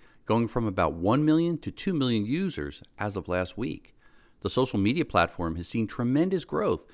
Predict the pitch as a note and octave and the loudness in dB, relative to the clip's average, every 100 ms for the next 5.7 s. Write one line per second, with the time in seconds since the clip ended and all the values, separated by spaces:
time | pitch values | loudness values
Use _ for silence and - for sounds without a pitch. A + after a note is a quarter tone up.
0 | - - G#2 G#2 B2 A#2+ A2+ C#3 F#2+ - | -20 -6 -4 -2 0 0 2 0 -2 -6
1 | G2+ F#2+ E2 - B2 A2+ - - - - | -2 -2 -2 -4 -2 -2 -6 -14 -20 -20
2 | _ _ _ - C3+ C#3 - D#3 - D2+ | _ _ _ 0 2 2 0 -2 -2 -8
3 | - - - C3 C3+ G2 E2 F#2 G2+ F2+ | -8 -16 0 2 2 -2 0 2 2 -2
4 | D2 - G2+ E2 F#2 D#3+ G2 - D#2+ D#2+ | -4 0 0 2 2 2 0 -2 -4 -4
5 | F2 E2 G#2 C3+ G#2 D2 | -4 -2 -2 -2 -2 -4